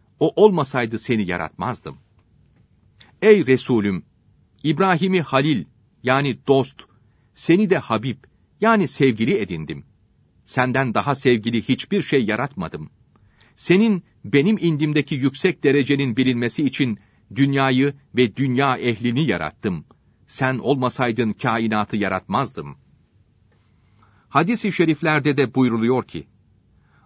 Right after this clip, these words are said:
Adem aleyhisselam cennetten çıkarılınca, "Ya Rabbi,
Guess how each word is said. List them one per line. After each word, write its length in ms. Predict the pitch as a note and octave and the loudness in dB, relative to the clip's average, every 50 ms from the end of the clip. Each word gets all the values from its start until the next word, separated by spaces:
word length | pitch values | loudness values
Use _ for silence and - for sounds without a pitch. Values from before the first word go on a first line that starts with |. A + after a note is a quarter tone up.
| _ - | _ 0
Adem 340 | C#3+ F3 E3+ F#3 A3 F#3+ E3+ | 2 2 2 2 2 0 0
aleyhisselam 760 | D#3 D3+ D3 C#3+ C#3+ C3+ - - D#3 D3 D3 C#3+ C#3+ - _ - | 0 0 0 0 0 -4 -4 -2 -2 -2 -2 -2 -4 -6 _ -4
cennetten 560 | - C#3+ C#3 C#3+ D3+ C#3 C#3 - D#3+ C#3+ C3 | 0 0 0 2 0 -2 -2 -2 -2 -2 -2
çıkarılınca, 720 | C3 - A2 - A2 G#2 G#2 A2+ B2 A#2 - G2 E2 - - _ _ _ | -4 -6 -4 -2 -2 -2 0 -2 -2 -4 -4 -4 -6 -6 -8 _ _ _
"Ya 200 | C3 D#3+ D#3 B2+ | -6 -4 -4 -2
Rabbi, 340 | G2 E2+ - - F#2+ E2+ | -4 -6 -8 -8 -8 -8